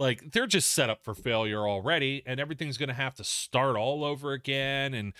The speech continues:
Watson with a new system. And it's all the things that kind of ruined Baker Mayfield. Baker Mayfield was at least serviceable. Do I think he lived up to being a top number one overall pick? No, but the Rams once again show you, as they did when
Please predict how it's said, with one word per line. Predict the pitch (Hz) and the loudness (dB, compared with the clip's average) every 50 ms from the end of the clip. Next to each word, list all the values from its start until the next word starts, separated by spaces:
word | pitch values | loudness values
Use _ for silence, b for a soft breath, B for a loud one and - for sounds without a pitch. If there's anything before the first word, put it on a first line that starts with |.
| B B B B B _ | B B B B B _
Watson | 98 110 123 143 143 - - 156 147 143 | 0 2 2 2 2 -2 -6 -6 -6 -6
with | 139 139 135 - | -8 -8 -6 -6
a | |
new | 139 135 135 147 143 | -6 -6 -8 -10 -10
system. | 127 - - 143 143 - - - 151 147 | -10 -8 -8 -8 -8 -6 -4 -4 -4 -4
And | 147 | -4
it's | 151 143 - | -6 -2 0
all | 196 262 | 0 2
the | 277 320 | 2 2
things | - - 208 202 175 | 2 2 0 0 0
that | - 156 - | -2 -4 0
kind | - 156 165 190 | 0 0 0 0
of | 170 113 87 95 | -2 -6 -4 -4
ruined | 131 147 156 143 135 127 131 131 98 - - | -4 -2 0 0 -2 -2 -4 -8 -14 -8 -6
Baker | 147 156 - - 113 | -6 -4 -4 -6 -6
Mayfield. | 101 107 117 143 - - 117 107 101 | -4 -2 -4 -4 -4 -4 -4 -4 -2
Baker | - 247 - - 190 | -4 -4 -4 -4 -6
Mayfield | 143 147 160 170 - - 139 127 117 | -2 -2 -2 -2 0 0 -2 0 0
was | 113 104 | -2 -6
at | 107 107 | -6 -8
least | 113 143 147 - - | -8 -8 -8 -6 -4
serviceable. | - 135 131 131 123 - - 101 - 104 104 101 B B B B B | -2 -2 -2 -2 -4 -8 -8 -10 -6 -6 -6 -6 B B B B B
Do | - 135 | 0 0
I | 151 170 | 0 2
think | - 190 170 - | 2 0 -2 0
he | - 185 160 | -2 -2 0
lived | 131 139 151 131 - | 0 0 -2 -2 -2
up | 113 131 135 - | -4 -4 -4 -4
to | 135 | -6
being | 117 147 143 135 123 | -2 -2 -2 -2 -2
a | 107 | -8
top | - - - 135 139 - | -4 -2 0 0 0 -2
number | 127 127 123 123 | -6 -8 -6 -6
one | 117 131 131 127 123 | -4 -4 -4 -4 -4
overall | 123 123 120 117 113 113 113 107 | -6 -8 -6 -4 -2 -2 -2 -2
pick? | - - - 165 180 - _ B B B B B - | -4 -2 -2 -2 -2 -2 _ B B B B B -4
No, | 359 339 226 139 110 | 0 2 2 2 2
but | 113 165 - | 0 -2 -2
the | - | -2
Rams | 170 165 226 269 285 262 220 160 - - | -2 0 0 2 2 0 -2 -4 -6 -6
once | 190 196 - - | -6 -6 -6 -8
again | 135 - 190 180 156 139 | -4 -4 -4 -4 -4 -4
show | - - - 185 180 180 | -4 -2 2 2 2 2
you, | 160 120 104 104 110 - | 2 0 -2 -6 -4 -2
as | 139 151 143 | -2 -2 0
they | - 156 | 0 -2
did | 123 - 165 175 175 147 123 | -2 0 0 0 0 0 0
when | 143 143 131 | -2 -2 -2